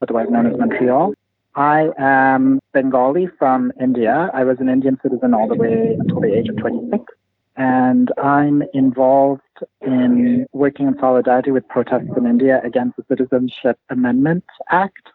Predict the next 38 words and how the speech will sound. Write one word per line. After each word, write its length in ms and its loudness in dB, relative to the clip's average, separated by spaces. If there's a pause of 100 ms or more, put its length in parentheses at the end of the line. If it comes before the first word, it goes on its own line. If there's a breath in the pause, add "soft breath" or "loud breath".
(140)
as 160 -2
well 140 2
as 80 -2
the 80 -4
National 560 0
Register 560 -4 (100)
of 300 0 (140)
Citizens. 580 -2 (640)
I've 240 0
been 140 -2
involved 580 0
in 240 -4
a 200 0
wide 340 0
variety 460 0
of 300 -2 (180)
social 200 0
movement 340 -2
work, 360 0
organizing 580 0
work 280 0
on 180 0
a 80 0
variety 500 0
of 320 -2 (140)
issues. 480 -2 (480)
I 100 0
do 220 2
work 260 0
mainly 320 -2
as 140 -2
a 140 -12
family 280 0
doctor 380 -4
in 140 -2
my 280 -2 (140)
day-to-day 400 -2
life. 300 0